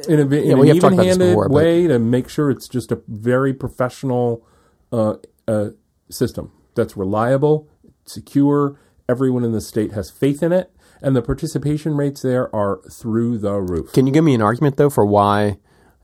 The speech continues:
Speaker 2: the chief elections officer of a state should be a partisan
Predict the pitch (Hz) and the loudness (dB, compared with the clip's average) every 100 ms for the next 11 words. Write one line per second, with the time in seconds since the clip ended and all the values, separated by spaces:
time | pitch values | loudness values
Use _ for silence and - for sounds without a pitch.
0 | _ _ _ _ 110 104 101 131 123 113 | _ _ _ _ -8 -6 -4 -2 0 2
1 | 104 104 117 110 107 - - 113 95 87 | 2 2 0 2 2 0 -2 0 0 -2
2 | - 95 113 - - _ _ _ _ _ | -2 -2 -2 -8 -20 _ _ _ _ _
3 | - 104 95 98 95 - 95 92 98 92 | -6 -4 0 0 0 0 -2 -2 -4 -4